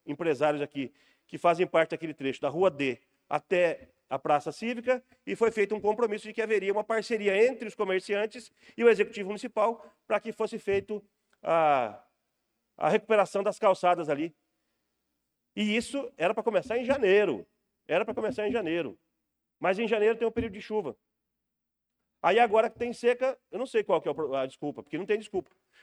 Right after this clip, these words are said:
O empresário teve que colocar concreto, porque tem buraco lá de trinta, quarenta centímetros. Trinta, quarenta centímetros. Tem, tem bloquete que constantemente, toda semana, pelo menos uma pessoa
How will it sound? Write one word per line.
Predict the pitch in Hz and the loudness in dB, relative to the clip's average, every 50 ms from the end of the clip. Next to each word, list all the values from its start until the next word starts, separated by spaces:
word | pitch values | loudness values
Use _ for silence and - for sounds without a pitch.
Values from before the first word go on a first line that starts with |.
| _ _ - | _ _ -14
O | 220 | -12
empresário | 226 240 233 220 175 190 196 214 - | -2 0 0 2 4 4 2 4 2
teve | 220 220 | 0 -2
que | - - | -2 -4
colocar | - 226 226 226 - 226 - | -2 0 0 0 0 -2 -2
concreto, | - 247 269 277 - - - 196 214 - 226 | 0 0 -2 -2 -2 -2 0 2 2 0 -2
porque | 208 233 | -6 -10
tem | 233 247 254 240 | -8 -6 -6 -4
buraco | 226 247 202 185 196 208 - - | -2 2 4 4 4 2 2 0
lá | 151 156 202 | -2 -2 -2
de | 254 | -4
trinta, | - _ - 240 254 254 247 233 | -6 _ -4 -4 -2 -2 -4 -2
quarenta | - 202 202 214 214 196 | -2 -2 0 -2 -4 -6
centímetros. | - 208 156 - 156 170 196 - - _ _ _ _ _ _ _ _ _ _ _ _ _ _ _ _ _ _ _ _ | -8 -10 -10 -8 -8 -8 -8 -10 -14 _ _ _ _ _ _ _ _ _ _ _ _ _ _ _ _ _ _ _ _
Trinta, | - 254 262 277 262 262 262 | -4 -4 -2 0 0 0 0
quarenta | 269 240 220 220 214 185 | 2 2 0 0 0 -4
centímetros. | - 165 139 - 165 160 | -6 -8 -8 -8 -10 -6
Tem, | - 220 254 254 220 | -4 -4 -4 -4 -8
tem | 147 - 208 226 220 381 294 113 - - _ _ _ _ _ - | -4 -2 -2 0 0 -2 -4 -6 -8 -12 _ _ _ _ _ -2
bloquete | 147 180 175 - - 170 202 254 254 - - 120 98 - _ _ _ _ _ | 2 2 2 2 2 0 -2 0 -2 -4 -6 -10 -14 -14 _ _ _ _ _
que | _ - 185 185 180 165 139 - - - _ _ _ _ _ _ _ _ _ | _ -10 -6 -4 -4 -4 -4 -6 -10 -18 _ _ _ _ _ _ _ _ _
constantemente, | 233 254 285 311 - - - - 247 277 - - 285 202 165 180 202 196 - - - | 4 4 4 4 0 -2 0 0 0 0 0 -4 -8 -6 -4 -4 -4 -4 -8 -10 -14
toda | _ 220 240 226 262 | _ -6 -4 -2 -2
semana, | 247 - 233 185 185 214 226 214 | -2 -4 -4 -4 -4 -6 -6 -6
pelo | 226 208 202 | -6 -6 -4
menos | 214 240 262 220 147 170 | -2 -2 -4 -4 -4 -2
uma | 233 254 254 | 0 0 2
pessoa | 254 240 208 - - 170 180 208 240 233 | 2 0 -2 -2 -4 -2 0 0 0 -2